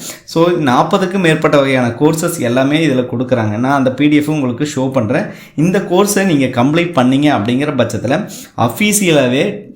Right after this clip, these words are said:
தமிழ்நாடு கவர்மெண்ட்ல இருந்து பாத்தீங்கன்னா, கவர்மெண்ட் சர்டிஃபிகேட் வந்து கொடுக்குறாங்க. இந்த சர்டிஃபிகேட் ரொம்பவுமே வேல்யூபிள் அப்படிங்கிறாங்க. So நீங்க வெளியே எங்கேயுமே கோர்ஸ் பண்ண தேவையில்லை. அதாவது பிரைவேட் இன்ஸ்டிடியூஷன்ல போனீங்க அப்படின்னா,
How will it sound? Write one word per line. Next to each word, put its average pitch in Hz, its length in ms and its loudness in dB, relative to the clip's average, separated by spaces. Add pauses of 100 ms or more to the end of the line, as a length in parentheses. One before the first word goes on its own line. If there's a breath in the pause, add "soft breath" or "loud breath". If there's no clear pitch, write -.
தமிழ்நாடு 175 480 4
கவர்மெண்ட்ல 156 560 2
இருந்து 147 200 2
பாத்தீங்கன்னா, 139 480 0
கவர்மெண்ட் 165 420 2
சர்டிஃபிகேட் 156 420 0
வந்து 123 180 0
கொடுக்குறாங்க. 117 420 -2
இந்த 143 320 2
சர்டிஃபிகேட் 151 520 -2 (100)
ரொம்பவுமே 147 500 0
வேல்யூபிள் 135 480 2
அப்படிங்கிறாங்க. 113 560 0 (260 loud breath)
So 165 160 2
நீங்க 156 320 4
வெளியே 156 400 2
எங்கேயுமே 143 380 0
கோர்ஸ் 147 320 2
பண்ண 127 200 2
தேவையில்லை. 117 480 0
அதாவது 120 280 2
பிரைவேட் 151 500 0
இன்ஸ்டிடியூஷன்ல 135 560 -2
போனீங்க 131 400 2
அப்படின்னா, 117 300 0